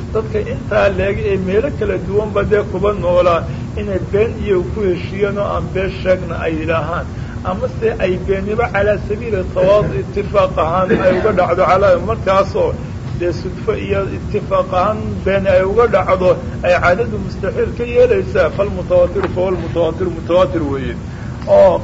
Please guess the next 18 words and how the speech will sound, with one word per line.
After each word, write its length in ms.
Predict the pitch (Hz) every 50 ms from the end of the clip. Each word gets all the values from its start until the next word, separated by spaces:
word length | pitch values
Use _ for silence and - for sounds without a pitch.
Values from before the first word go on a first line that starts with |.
| -
kii 180 | - - 240 247
ugu 160 | 220 226 254 -
dambeeyey 420 | 185 190 185 185 190 190 208 202
noo 220 | 190 185 202 202
tacriifinaya. 880 | 190 - 180 156 170 175 170 160 - - - 208 202 196 208 202 208 202 - - - - - - - - -
Marka 220 | - - - 226 247
waxa 240 | 262 - - 226 208
weeyaan 540 | 190 202 196 196 202 196 185 175 165 170 170
uun 200 | 170 170 170 170 165 165 - - - - - - - -
xadiidka 480 | - 170 165 165 - 139 - - 190 175
iyada 340 | 175 175 190 202 202 180 175 165
tiro 300 | - - 180 185 196 202
gooni 380 | 185 180 175 175 175 180 196 190
oo 100 | 190 185
lagu 240 | 175 175 180 185 196
xadaynayaa 680 | 180 - - 170 165 175 185 196 180 170 170 160 170 165
ma 140 | 170 185 190
jirtee, 540 | 180 - 185 175 170 - - 202 185 165